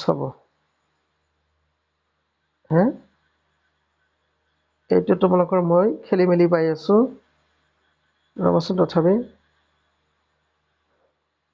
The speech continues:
ইয়াত এটাহে আছে, আনটো নাই। ইয়াতো এটা আছে, আনটো নাই। আচ্ছা,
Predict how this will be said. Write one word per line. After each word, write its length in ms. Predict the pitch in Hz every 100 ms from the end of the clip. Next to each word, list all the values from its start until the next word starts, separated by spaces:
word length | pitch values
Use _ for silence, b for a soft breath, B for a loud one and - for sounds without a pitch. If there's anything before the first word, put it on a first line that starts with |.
| _ _ _ _ _ _
ইয়াত 160 | 180 180
এটাহে 420 | - 170 185 175
আছে, 280 | 180 175 208 233 - _ _ _ _ _ _ _ _ _ _
আনটো 320 | 196 165 160 175
নাই। 220 | 160 156 147 - _ _ _ _ _ _ _ _ -
ইয়াতো 220 | 175 160
এটা 160 | 180 175
আছে, 220 | 165 - 226 - _ _ _ _ -
আনটো 220 | 160 -
নাই। 220 | 165 147 143 147 _ _ _ b b b b b - B B B B B B -
আচ্ছা, 380 | - - - 156